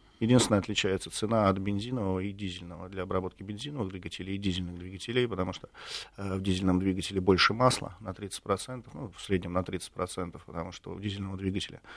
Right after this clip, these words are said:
охлаждение берет на себя, тридцать процентов охлаждения двигателя берет на себя масло. Поэтому масляная ванна больше, концентрация в, материала больше для дизельных двигателей, и он подороже. А так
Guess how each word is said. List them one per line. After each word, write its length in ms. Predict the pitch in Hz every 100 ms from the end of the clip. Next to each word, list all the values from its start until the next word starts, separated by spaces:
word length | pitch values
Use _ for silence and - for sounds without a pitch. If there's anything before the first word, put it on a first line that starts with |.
| - - -
охлаждение 560 | - 101 90 98 87 87
берет 280 | 92 90
на 80 | -
себя, 240 | - 87 82
тридцать 260 | 90 -
процентов 420 | - 90 101 92 -
охлаждения 420 | - 92 95 95
двигателя 400 | 110 139 - 92
берет 220 | 92 101
на 80 | 95
себя 220 | 95 92
масло. 360 | 90 82 - - _ - - -
Поэтому 340 | - 110 110 98
масляная 380 | 101 101 95 98
ванна 300 | 101 101 101
больше, 340 | 139 151 -
концентрация 920 | - 92 98 90 92 - 90 92 92 90
в, 260 | - 92 90
материала 540 | 98 95 95 98 90
больше 340 | 92 139 160 139
для 140 | 135
дизельных 420 | 131 127 127 123
двигателей, 520 | 120 120 117 - 117 113
и 20 |
он 160 | 131
подороже. 480 | 127 98 90 82 80 - _ _ - - - - _
А 140 | 135 131
так 400 | 143 139 -